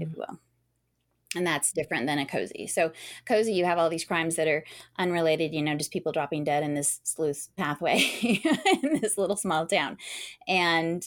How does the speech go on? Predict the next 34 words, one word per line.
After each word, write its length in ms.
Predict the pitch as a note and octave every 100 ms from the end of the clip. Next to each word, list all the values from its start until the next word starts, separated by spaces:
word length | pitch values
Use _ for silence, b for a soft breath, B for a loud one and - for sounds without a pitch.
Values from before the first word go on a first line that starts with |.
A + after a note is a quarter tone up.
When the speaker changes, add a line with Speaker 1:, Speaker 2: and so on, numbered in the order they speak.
| -
Speaker 1:
um, 440 | E3 D3+ C#3+ C#3+ -
and 140 | F3
in, 220 | E3+ E3 -
in 180 | E3 E3
this 160 | F#3+
particular 600 | - E3 D#3+ G#3 G#3 F3 E3
series, 320 | F3 D#3+ D#3+
that's 260 | D#3 -
not 300 | F3+ D#3 -
how 220 | E3+ D3+ C#3
it 100 | D#3+
happens. 460 | C#3 - G2 -
I 20 | D#3+
mean, 140 | D#3+
you 100 | D#3+
do 200 | E3+ D#3+
have 220 | F#3 D3+
these 180 | - C#3 - _ _ -
people 280 | G3+ - B2+
ending 240 | F3 E3+ D#3
up 140 | - F3+
dead, 360 | D#4 A#3 D3+ -
but 140 | D#3+
it's 340 | - - - - _ -
for 200 | A#3+ F#3
a 100 | D#3+
different 400 | E3 - C#3+ -
reason, 480 | B2+ - - - - _ _ -
you 100 | G#3+
know, 160 | F#3+
and 100 | F#3
Speaker 2:
Mm. 60 | F3+
Speaker 1:
it's 140 | -
all 340 | D#3+ C#3 C3